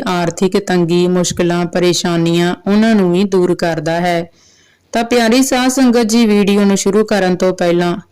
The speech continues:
ਕੁਮੈਂਟ ਬਾਕਸ ਦੇ ਵਿੱਚ ਜਾ ਕੇ "ਸਤਿਨਾਮ ਸ੍ਰੀ ਵਾਹਿਗੁਰੂ ਜੀ" ਲਿਖ ਕੇ ਗੁਰੂ ਚਰਨਾਂ ਵਿੱਚ ਹਾਜ਼ਰੀ ਲਗਵਾ ਦਿਓ ਜੀ, ਤਾਂ ਕਿ ਵਾਹਿਗੁਰੂ ਅਕਾਲ ਪੁਰਖ ਜੀ ਦੀ ਕਿਰਪਾ ਤੁਹਾਡੇ ਘਰ ਪਰਿਵਾਰ ਦੇ ਉੱਪਰ ਹੋ ਜਾਵੇ।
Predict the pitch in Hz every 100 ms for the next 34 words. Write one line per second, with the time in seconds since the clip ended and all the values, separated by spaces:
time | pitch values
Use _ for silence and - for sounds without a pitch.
0 | - 196 196 208 214 202 190 - - 190
1 | 185 185 165 180 175 165 185 180 196 190
2 | 196 185 175 170 - 180 175 175 170 202
3 | 196 214 208 208 196 202 - 208 208 _
4 | _ _ _ _ _ 190 226 269 269 247
5 | 240 240 233 233 220 196 175 190 214 226
6 | 214 214 202 208 214 202 202 208 _ -
7 | 190 185 190 180 180 175 185 180 180 180
8 | 190 185 185 - 180 180 170 180 180 175
9 | 180 175 180 180 170 165 175 185 175 170
10 | 175 170 170 165 160 214 214 220 220 214
11 | 208 208 202